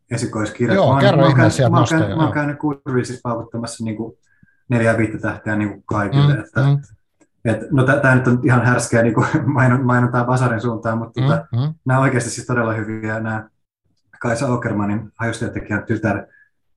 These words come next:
Speaker 1: ja, ja Elina Annolan Kunnes kukkivat puut, niin tota, ne on,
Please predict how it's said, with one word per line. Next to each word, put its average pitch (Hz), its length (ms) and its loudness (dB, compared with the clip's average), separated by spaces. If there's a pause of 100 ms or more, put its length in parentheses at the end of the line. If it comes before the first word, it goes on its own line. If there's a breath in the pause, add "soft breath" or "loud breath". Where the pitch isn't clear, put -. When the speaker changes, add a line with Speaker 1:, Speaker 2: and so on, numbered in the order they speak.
(480)
Speaker 1:
ja, 104 400 0
ja 117 140 -2
Elina 107 280 2
Annolan 101 400 -2
Kunnes - 460 -10
kukkivat - 440 -12
puut, 104 240 -6
niin 95 160 -8
tota, 104 300 -10 (440)
ne 104 120 2
on, 101 220 0